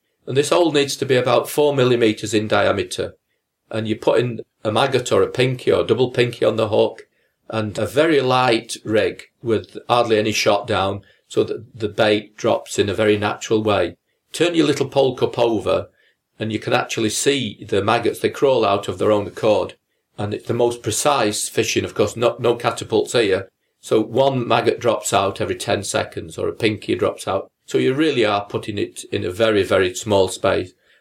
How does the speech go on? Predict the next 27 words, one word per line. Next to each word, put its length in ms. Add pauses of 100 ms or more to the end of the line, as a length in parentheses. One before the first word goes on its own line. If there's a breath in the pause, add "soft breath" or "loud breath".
(160)
And 120
by 340 (100)
having 260
your 440 (360)
baited 360
hook 340 (260 soft breath)
follow 380
it 180
through 320
in 140
a, 60 (120)
a 80
very 300
natural 560
way, 340
as 120
I 60
say, 380 (220)
this 180
is 140
not 400
an 220
hard 260
on 120
the 60
bottom 500
method. 460